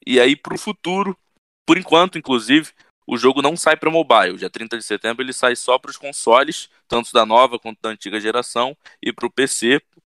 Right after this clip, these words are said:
pessoal do mobile vai ter que esperar essa primeira grande atualização, que deve vir aí no fim do ano, entre novembro, dezembro, por aí. E, e com a chegada do, do jogo pro mobile, eles prometem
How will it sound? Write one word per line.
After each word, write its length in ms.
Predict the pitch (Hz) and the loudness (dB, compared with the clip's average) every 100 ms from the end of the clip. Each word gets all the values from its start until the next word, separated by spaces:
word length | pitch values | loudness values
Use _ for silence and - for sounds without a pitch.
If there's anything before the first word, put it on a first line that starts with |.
| _ | _
pessoal 280 | 117 - 107 | -4 0 -2
do 80 | 104 | 0
mobile 380 | 107 107 107 110 | 0 4 4 4
vai 240 | 127 143 | 2 2
ter 120 | 147 | -4
que 60 | - | -10
esperar 320 | - 117 117 | -4 2 2
essa 160 | - 117 | 0 -10
primeira 480 | 110 104 120 131 | -10 -4 0 0
grande 300 | 113 113 110 | 0 -4 -4
atualização, 760 | 107 113 107 110 - 110 117 151 - - _ | -4 -4 -4 -4 -4 -2 -4 -6 -18 -20 _
que 120 | 117 | -2
deve 280 | 107 113 107 | 4 4 4
vir 180 | 98 104 | 0 4
aí 220 | 98 101 | 4 2
no 100 | 104 | -2
fim 180 | - 107 | -6 -6
do 160 | 101 98 | 0 2
ano, 240 | 127 120 | 2 2
entre 200 | 101 - | -4 -4
novembro, 640 | 95 95 101 120 110 98 | -4 -2 0 2 2 0
dezembro, 600 | 95 92 - 98 110 92 | 0 0 0 -2 -2 -4
por 180 | - 95 | -6 0
aí. 260 | 92 117 160 _ _ _ _ _ _ _ _ _ _ - | 2 2 0 _ _ _ _ _ _ _ _ _ _ -2
E, 880 | 117 120 123 120 117 107 101 95 - _ _ _ _ _ _ | 2 4 6 6 6 6 4 2 -4 _ _ _ _ _ _
e 120 | - | -2
com 140 | - 123 | 2 2
a 60 | |
chegada 640 | 131 151 117 120 131 131 123 | 4 2 4 6 4 2 0
do, 540 | 123 117 104 92 78 _ _ _ | 0 0 0 -4 -8 _ _ _
do 180 | 113 123 | -18 -16
jogo 420 | 120 117 107 107 | -2 0 0 -4
pro 180 | - 131 | -4 -2
mobile, 500 | 139 127 117 123 147 | 4 6 6 6 4
eles 140 | 143 - | 2 -4
prometem 760 | 131 127 131 143 156 156 | -4 0 0 0 -2 -8